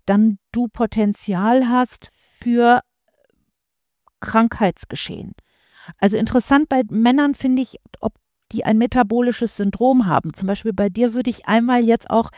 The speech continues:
das Testo bestimmen, Testo-Gesamt mit S H G B. Wenn dein S H G B zwanzig ist, dann hast du die Genetik für ein metabolisches Syndrom.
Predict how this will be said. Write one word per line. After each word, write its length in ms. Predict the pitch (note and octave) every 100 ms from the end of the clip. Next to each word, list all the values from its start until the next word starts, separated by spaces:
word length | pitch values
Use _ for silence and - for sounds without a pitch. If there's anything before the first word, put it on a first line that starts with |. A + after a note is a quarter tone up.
| - _ _ _ -
das 180 | - -
Testo 340 | - G4 - A3
bestimmen, 580 | C#3+ - D#3+ F3+ C4+ F4+
Testo-Gesamt 760 | - G#3+ - G#3+ G3+ F3 B3 -
mit 180 | A3+ -
S 200 | F#3+ A3
H 120 | A3
G 140 | A#3
B. 280 | G#3 A#3+ D#4+
Wenn 140 | A3+
dein 160 | G#3+ G#3+
S 200 | - -
H 100 | C4+
G 140 | A3+
B 140 | G3+ G#3
zwanzig 500 | - E4+ G4+ A3 F#3
ist, 240 | - F#3+ -
dann 240 | G3+ B3+ B3+
hast 160 | B3+
du 40 | A3+
die 120 | A3
Genetik 420 | G#3 G#3 A3 C4+
für 120 | -
ein 80 | A#3
metabolisches 760 | A3+ A#3+ A3+ A#3+ B3 - B3 -
Syndrom. 580 | B3 A3+ F#3+ F#3 A#3